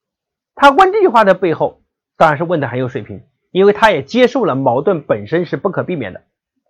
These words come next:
但是如何避免对孩子的伤害，以及如何教会孩子什么，这才是我们矛盾之后要学习的。所以大家带着成长性思维啊，就是有人是固定性思维，固定性思维就是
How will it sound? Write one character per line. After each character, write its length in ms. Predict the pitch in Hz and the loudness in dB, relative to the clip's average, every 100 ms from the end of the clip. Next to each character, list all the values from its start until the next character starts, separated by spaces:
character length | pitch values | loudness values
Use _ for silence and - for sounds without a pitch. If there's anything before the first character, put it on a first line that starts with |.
| _ _ - | _ _ 2
但 160 | 285 | 4
是 60 | 254 | 4
如 180 | 196 269 | 2 2
何 460 | - 202 160 170 | 2 2 4 4
避 260 | 214 - 453 | 4 0 0
免 200 | 214 139 | 0 -2
对 100 | 165 | -4
孩 160 | - 170 | -2 -2
子 80 | |
的 80 | 202 | -2
伤 260 | - 262 285 | 2 2 4
害， 160 | 254 - | 2 0
以 120 | 147 | -6
及 120 | 175 | -4
如 240 | 175 240 302 | 0 2 2
何 180 | 208 | 2
教 320 | 196 - 320 320 | 0 2 6 6
会 160 | 320 | 4
孩 160 | - 143 | 0 -2
子 80 | 156 | -2
什 160 | 117 | -4
么， 160 | 110 - _ _ | -6 -8 _ _
这 140 | - 208 | 2 2
才 220 | - 175 | 4 0
是 80 | 196 | 0
我 80 | 135 | 0
们 160 | 135 | 0
矛 260 | 139 131 156 | 2 2 2
盾 220 | 240 185 | 0 0
之 100 | 214 | -2
后 140 | 202 | 0
要 140 | 165 127 | 0 -2
学 200 | - 143 | -4 -8
习 140 | - | -6
的。 140 | 92 _ _ _ _ _ | -12 _ _ _ _ _
所 120 | 262 | -2
以 60 | 269 | 4
大 160 | 302 | 4
家 160 | 294 277 | 6 4
带 220 | 277 262 | 6 4
着 120 | 185 - | 4 -2
成 340 | - 180 294 | -6 -2 2
长 220 | 392 - | 0 0
性 160 | 151 127 | -6 -8
思 160 | - | -8
维 240 | 123 104 _ _ _ _ _ _ | -8 -8 _ _ _ _ _ _
啊， 220 | - 139 - _ - | -4 -4 -4 _ -2
就 100 | 302 | 0
是 140 | - | 2
有 160 | 170 156 | 2 2
人 140 | 214 | 2
是 120 | 247 | 0
固 280 | 262 - 466 | -4 2 2
定 180 | 220 147 | 2 -2
性 140 | 143 | -4
思 120 | 123 | -4
维， 140 | 120 92 | -6 -6
固 180 | - 339 | -2 2
定 100 | 294 | 2
性 120 | 247 | 2
思 80 | 247 | 4
维 140 | 226 | 2
就 100 | 220 | 2
是 240 | 208 180 | -4 -6